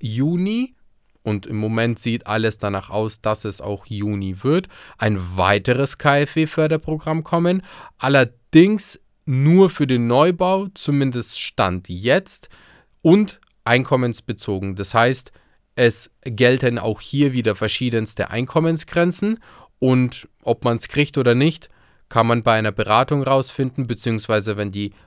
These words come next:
Programmdetails veröffentlicht worden sind. Ja, ihr Lieben, heute kurzweilig im Expressmodus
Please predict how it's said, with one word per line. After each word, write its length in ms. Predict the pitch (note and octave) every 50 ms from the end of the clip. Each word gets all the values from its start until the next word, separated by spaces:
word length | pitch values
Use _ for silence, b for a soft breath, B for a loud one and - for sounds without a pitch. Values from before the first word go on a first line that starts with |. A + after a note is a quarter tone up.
| b b
Programmdetails 760 | - B2 G#2+ - A2+ A2+ A#2 A2+ A#2 A2+ - G#2+ F#2+ F2+ F2 -
veröffentlicht 760 | - - F#2 - F#2+ - - F2 - - D#2+ - - - -
worden 240 | - - - - -
sind. 360 | - - - - _ _ _ _ _ _ _ _ _ _ _ _ _ _ _ _ _ _ _ _ _ _ _ _ _ _ _ _ _ _ _ _ _ _ _ _ _ _ _ -
Ja, 240 | - B2 D#3+ F3+ F3
ihr 160 | D3+ B2+ A#2
Lieben, 320 | A2 G#2 F#2 E2 - - - _ _ _ _ _ _ _ _ _ _ _ _ -
heute 300 | C#3+ D#3 F3+ E3+ F3+ -
kurzweilig 880 | - F#3 G3 G#3 G3+ - - F#3 F3+ F#3+ F#3+ F#3+ G3 G#3 F#3+ - - -
im 160 | D#3+ D#3+ D3
Expressmodus 1120 | C#3 B2 - - - - E3+ F#3 - - - B2+ B2+ C3+ C#3+ D#3+ G3+ A3+ - - - -